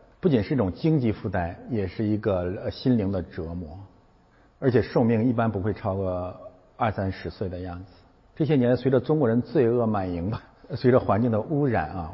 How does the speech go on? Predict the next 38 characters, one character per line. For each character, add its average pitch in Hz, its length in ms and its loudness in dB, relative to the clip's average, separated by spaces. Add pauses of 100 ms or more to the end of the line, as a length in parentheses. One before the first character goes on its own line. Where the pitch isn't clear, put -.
我 101 160 -2
们 98 160 0
的 127 80 2
这 123 100 2
个 104 80 0
唐 101 280 -4
氏 123 120 -2
儿 98 160 0
的 101 140 -2
生 107 320 -2
育 107 80 -2
率 107 140 -2
现 117 120 -6
在 107 60 -2
远 104 160 0
远 98 140 -2
高 98 200 -4
于 90 220 -4 (300)
世 - 240 -4
界 110 140 2
的 92 100 -2
平 101 240 -6
均 98 180 -2
水 85 240 -10
平， - 180 -20 (300)
大 123 120 2
约 113 200 4
每 101 280 2
七 147 680 -2
百 87 240 2
个 90 60 -2
人 92 140 -2
就 104 60 -2
有 87 160 -2
一 85 160 -4
个 90 140 -2
唐 82 340 -8
氏， 90 400 -6